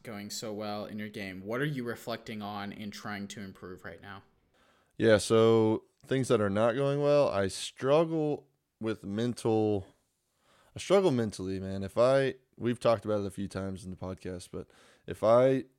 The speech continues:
Speaker 2: miss my first or my first few putts, it's usually not the first putt. If I miss, like, the first three or four putts, um, I get this stupid, you know,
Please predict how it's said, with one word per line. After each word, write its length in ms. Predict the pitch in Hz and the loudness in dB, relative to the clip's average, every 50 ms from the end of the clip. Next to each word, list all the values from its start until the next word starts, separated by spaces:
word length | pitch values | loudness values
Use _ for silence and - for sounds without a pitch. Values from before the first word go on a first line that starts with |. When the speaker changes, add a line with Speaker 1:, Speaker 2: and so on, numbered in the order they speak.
| _ _ - | _ _ -12
Speaker 2:
miss 680 | 104 101 101 107 113 120 123 - - - - - - _ _ _ - | -8 -6 -4 -2 -2 -2 -2 -4 -8 -12 -14 -16 -18 _ _ _ -8
my 160 | 101 98 92 | -6 -6 -6
first 520 | - - 101 110 117 113 - - _ - - - | -6 -4 -4 -4 -4 -4 -8 -12 _ -20 -12 -6
or 400 | 104 101 98 98 98 95 95 - - | -4 -2 0 0 0 -2 -4 -6 -8
my 120 | 101 101 | -10 -8
first 260 | - - 117 117 - | -4 -2 -2 -2 -4
few 260 | - - 113 110 110 95 | -6 -6 -4 -4 -4 -4
putts, 380 | - 98 101 107 107 - - | -2 -2 0 0 -2 -4 -8
it's 160 | 110 - - | -18 -16 -14
usually 200 | 160 160 156 147 | -12 -10 -8 -6
not 180 | 123 117 101 - | -6 -6 -6 -8
the 60 | - | -10
first 340 | - - 78 73 - - - | -14 -14 -14 -14 -14 -14 -12
putt. 200 | 76 71 69 - - _ _ _ _ _ _ _ - | -12 -12 -12 -12 -16 _ _ _ _ _ _ _ -8
If 140 | - - - | -2 2 4
I 120 | 143 156 | 4 4
miss, 260 | 143 131 127 127 120 - | 4 2 0 0 0 0
like, 200 | 117 110 101 - | -2 -2 -2 -4
the 80 | 101 | -6
first 280 | - 104 104 98 - - | -4 -4 -4 -4 -6 -6
three 140 | - 104 107 | -6 -4 -2
or 80 | 107 98 | -2 -4
four 240 | - 98 101 101 | -4 -4 -4 -4
putts, 540 | 101 - 90 90 98 104 - - - - - _ _ _ _ _ _ _ _ - | -4 -4 -6 -6 -6 -6 -8 -12 -18 -20 -20 _ _ _ _ _ _ _ _ -8
um, 420 | - 101 98 95 95 95 95 87 - | -6 -4 -2 -2 -2 -4 -4 -6 -6
I 120 | 101 101 | -6 -6
get 200 | 98 110 127 131 | -4 -4 -4 -4
this 280 | - 110 98 - - - _ | -4 -4 -4 -6 -10 -16 _
stupid, 840 | - - - - - - - 123 123 - - 131 123 104 95 95 98 - - - - _ _ _ _ - | -20 -18 -16 -16 -14 -10 -8 -8 -6 -6 -4 -6 -6 -6 -8 -12 -14 -16 -18 -20 -20 _ _ _ _ -12
you 100 | 98 101 | -10 -10
know, 220 | 98 92 95 92 | -8 -8 -10 -12